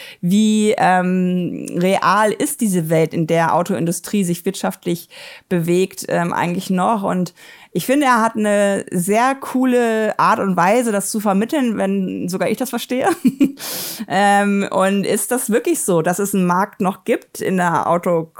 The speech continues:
ähm, ja, Konkurrenz, sag ich mal, von, von Konzernen? Oder ist es vielmehr so, dass sich diese Art von Industrie sehr weit weg entwickelt hat vom Markt? Patrick bringt aber auch noch ganz andere Einblicke mit.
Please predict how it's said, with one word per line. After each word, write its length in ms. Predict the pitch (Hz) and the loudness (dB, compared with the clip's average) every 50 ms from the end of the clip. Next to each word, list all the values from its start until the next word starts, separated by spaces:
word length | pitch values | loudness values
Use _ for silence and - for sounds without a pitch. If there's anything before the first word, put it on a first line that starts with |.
| - - | -6 -2
ähm, 920 | 170 165 160 160 160 160 160 151 92 82 - - - - - - - - - | 0 0 0 0 0 0 -2 -4 -4 -8 -10 -12 -12 -14 -14 -14 -16 -14 -8
ja, 200 | - 165 165 160 | -6 -4 -4 -4
Konkurrenz, 540 | 160 - - 175 170 175 160 165 160 180 175 | -4 -4 -4 -4 -2 -2 -2 -2 -2 -2 -2
sag 140 | 180 165 160 | -4 -4 -4
ich 120 | 170 - | -4 -2
mal, 140 | 190 165 170 | -2 -2 -2
von, 320 | - - 165 160 160 165 | -2 -2 -2 -2 -2 -2
von 180 | 160 - 175 165 | -4 -4 -4 -4
Konzernen? 680 | - - 170 170 - - - 185 190 196 202 208 214 220 - - - - - - - - _ _ _ _ | -2 -2 -4 -4 -4 -4 -4 -4 -2 -2 -2 -4 -4 -6 -12 -20 -20 -20 -20 -20 -20 -20 _ _ _ _
Oder 160 | - 196 202 | 0 2 2
ist 80 | - 202 | 2 0
es 160 | 220 202 - | -2 -4 -2
vielmehr 300 | - 240 220 208 196 185 | -2 -2 0 0 0 0
so, 100 | 190 196 | 0 0
dass 160 | 185 185 180 | 0 0 0
sich 160 | - 208 190 | 0 -2 -2
diese 500 | - 196 185 180 185 185 180 175 175 170 | -2 -4 -4 -2 0 2 2 2 2 0
Art 220 | - - 175 190 - | 0 -2 -2 -2 -4
von 160 | - 202 185 | -4 -4 -2
Industrie 460 | - 175 175 170 - - - 202 196 | -2 -2 -2 -2 -4 -4 -4 -2 -2
sehr 180 | 175 175 170 170 | 0 0 0 0
weit 160 | 175 170 - | 0 -2 -2
weg 180 | - 185 - - | -4 -4 -4 -2
entwickelt 380 | - 165 147 165 165 - 156 - | -2 -2 -2 -2 -2 -4 -4 -4
hat 120 | 180 165 | -4 -4
vom 200 | - - 147 151 | -4 -2 -2 -2
Markt? 460 | 156 156 151 151 - _ - - - _ - - - - | -2 -2 -4 -4 -6 _ -14 -18 -18 _ -20 -20 -20 -8
Patrick 360 | - - 220 - - 226 196 - | -4 -4 -2 -2 -2 -4 -4 -2
bringt 180 | - 196 190 | -4 -2 -2
aber 160 | - 180 170 | -2 0 0
auch 60 | 170 170 | 0 0
noch 100 | 170 170 | 0 0
ganz 220 | - 180 175 - | 0 -2 -2 0
andere 360 | - 170 185 214 226 220 208 | 0 0 2 2 2 0 0
Einblicke 440 | 117 107 196 202 190 202 190 - 208 | 0 0 0 0 -2 -2 -2 -2 -2
mit. 320 | 190 185 180 175 - - | 0 0 0 -2 -4 -10